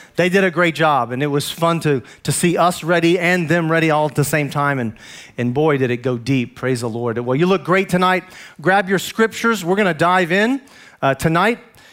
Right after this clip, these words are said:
and we're gonna talk about Passover. So as you're finding your scriptures, look at Exodus eleven. Let me just do a couple of greetings, because you know we're coming up on holiday season.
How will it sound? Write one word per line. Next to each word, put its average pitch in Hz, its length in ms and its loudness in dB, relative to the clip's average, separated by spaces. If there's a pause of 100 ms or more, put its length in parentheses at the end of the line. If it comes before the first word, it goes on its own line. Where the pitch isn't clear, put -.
(360)
and 127 120 -6
we're 135 80 -6
gonna 160 140 0
talk 190 220 0
about 190 260 0
Passover. 196 640 0
So 175 180 -2
as 208 200 2
you're 190 140 0
finding 214 400 0
your 185 100 2
scriptures, 202 480 -2
look 220 200 -2
at 170 160 -2
Exodus 226 480 0
eleven. 170 760 0 (680)
Let 185 120 2
me 208 80 4
just 190 200 -2
do 202 100 2
a 160 40 0
couple 196 300 0
of 135 140 -6
greetings, 196 640 0 (840)
because 165 240 0
you 185 60 2
know 202 120 4
we're 190 140 0
coming 202 240 0
up 196 140 0
on 175 120 0
holiday 170 460 0
season. 160 640 0